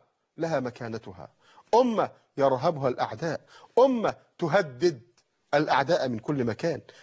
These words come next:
النبي عليه الصلاة والسلام لما اجتمع عليه الأحزاب في غزوة الخندق وقفلوا راجعين منهزمين،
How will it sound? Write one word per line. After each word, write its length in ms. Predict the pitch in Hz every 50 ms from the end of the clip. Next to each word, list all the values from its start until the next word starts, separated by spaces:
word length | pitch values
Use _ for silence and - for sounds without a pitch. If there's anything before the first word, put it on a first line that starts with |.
| - -
النبي 300 | 127 131 139 170 196 190
عليه 200 | 147 165 180 170
الصلاة 340 | 151 - - 175 175 180 180 175
والسلام 400 | 147 - - - 117 110 101 - - _ _ - - - - - -
لما 200 | 170 180 190 190
اجتمع 300 | 165 - - 226 226 214
عليه 340 | 175 170 185 208 214 190 180
الأحزاب 640 | - - 139 - - 156 139 196 208 208 180 185
في 220 | 160 - 180 170
غزوة 380 | 160 170 214 196 165 175 180 165 -
الخندق 580 | 185 - - 226 262 220 151 131 - - - - _ _ _ _ _ _ _ _ _ _ _ _ _ _ _ _ _ _ _ _ _ _ _ _ _
وقفلوا 560 | - 123 127 123 185 196 185 - 175 165 151 151
راجعين 520 | 156 151 139 131 147 135 156 185 185 170 - _ _ _ _ _ _ _ _ _ _ -
منهزمين، 760 | 151 180 180 160 165 156 127 151 156 170 196 202 196 170